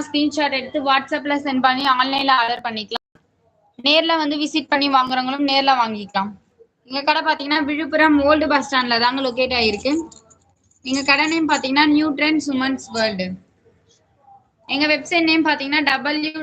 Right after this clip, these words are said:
டபிள்யூ டபிள்யூ டாட் நியூ ட்ரெண்ட்ஸ் ஃபேஷன் டாட் காம். எங்க வெப்சைட்டை நீங்க Google-ல சர்ச் பண்ணி ஆன்லைன்ல ஆர்டர் பண்ணாலும் ஆர்டர் பண்ணிக்கலாம். WhatsApp-ல ஆர்டர் பண்ணாலும் ஆர்டர் பண்ணிக்கலாம்.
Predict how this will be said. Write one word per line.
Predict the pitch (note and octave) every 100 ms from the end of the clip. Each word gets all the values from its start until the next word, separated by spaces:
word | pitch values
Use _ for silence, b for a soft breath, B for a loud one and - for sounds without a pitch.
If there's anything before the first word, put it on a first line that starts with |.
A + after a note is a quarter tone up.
| C#4
டபிள்யூ | C4 C4 C#4 D4+ B3+
டபிள்யூ | B3+ A#3 C4+ D4 C4
டாட் | C4 C4+ C#4
நியூ | C#4 D4
ட்ரெண்ட்ஸ் | C4 C#4+ D4 -
ஃபேஷன் | C4+ C4+ C#4 D4 C4
டாட் | A3+ G3
காம். | G#3+ G3+ G#3 _ _ _ _ _ _ _ _ _ _ _
எங்க | B3+ C#4+
வெப்சைட்டை | D4 C#4 - E4 E4+
நீங்க | D#4+ D4 C4
Google-ல | D4+ D#4 D4+ D4
சர்ச் | C#4+ C#4
பண்ணி | C#4 D4
ஆன்லைன்ல | C#4 C#4+ D4 C#4+
ஆர்டர் | B3+ B3+ B3+
பண்ணாலும் | B3 B3+ C4+
ஆர்டர் | B3+ B3+ A#3
பண்ணிக்கலாம். | A#3 A#3 A#3+ C4+ E4 - _ _ _ _ _ -
WhatsApp-ல | B3+ C#4 - D#4+ D4 C#4
ஆர்டர் | B3+ A#3+
பண்ணாலும் | A#3 A#3 C#4 C#4+
ஆர்டர் | B3+ A3+
பண்ணிக்கலாம். | G#3+ F#3 F#3 F3+